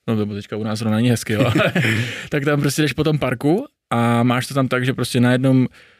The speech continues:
eh, na jednom rohu prostě je týpek s harmonikou, ten hraje a tam prostě lidi tančí nějakou prostě polku nebo klasický tanec.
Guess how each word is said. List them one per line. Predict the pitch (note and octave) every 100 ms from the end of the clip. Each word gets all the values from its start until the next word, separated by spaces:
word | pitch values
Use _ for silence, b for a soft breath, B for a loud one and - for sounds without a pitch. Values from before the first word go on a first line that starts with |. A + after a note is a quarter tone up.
| b - A#2+ A#2
eh, |
na | A#2+
jednom | B2+ B2+
rohu | B2 B2 B2
prostě | A#2+ - A#2+
je | A#2+ A#2
týpek | A2+ A#2+ G#2
s |
harmonikou, | A2+ C3+ C#3+ C#3 C3+
ten | G#2+
hraje | A2+ B2 C3
a | -
tam | A#2+ A2+
prostě | A2+ A#2+
lidi | A2+ A#2
tančí | A2+ -
nějakou | A2+ A2+ A#2
prostě | G#2 A#2 A2
polku | A2 A2+ B2
nebo | A2+ A2
klasický | A2 A2 A2
tanec. | A2 B2 D#3+